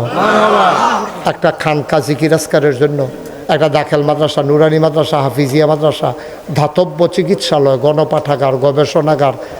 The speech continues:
ছাত্রাবাস, এতিমখানা, মসজিদ। আমার এখানে মসজিদ কোনো আসিল না। একটা টিনের ঘরের ভিতরে কোনো মতে নামাজ পড়তাম, নিয়ত করলাম, "কারবার একটা গড়াইলে আমার যা করে ওর বাসি আর মরি।" নিয়ত করলাম, "এই ইনশাল্লাহ একটা মসজিদ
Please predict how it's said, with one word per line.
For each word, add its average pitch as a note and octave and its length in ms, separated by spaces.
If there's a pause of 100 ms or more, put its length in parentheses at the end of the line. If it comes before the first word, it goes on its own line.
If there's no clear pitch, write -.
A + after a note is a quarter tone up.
(100)
ছাত্রাবাস, D3+ 840
এতিমখানা, D3 640
মসজিদ। C3 540 (460)
আমার D3 240
এখানে D3+ 160
মসজিদ D3 380
কোনো C#3+ 200
আসিল C3 320
না। B2 180 (400)
একটা C#3+ 260
টিনের D#3+ 300
ঘরের D#3 220
ভিতরে D#3+ 180
কোনো E3+ 220
মতে D#3 220
নামাজ D3+ 340
পড়তাম, F#3+ 360 (480)
নিয়ত D#3+ 280
করলাম, C#3+ 300
"কারবার D3+ 300
একটা D3+ 160
গড়াইলে C3 420
আমার C#3 440
যা B2 160
করে B2+ 160
ওর C3 280
বাসি C3 340
আর C3 60
মরি।" B2+ 280 (500)
নিয়ত D4 260 (120)
করলাম, G3+ 260
"এই F#4+ 280 (720)
ইনশাল্লাহ F#3+ 500
একটা E3+ 180
মসজিদ D#3 500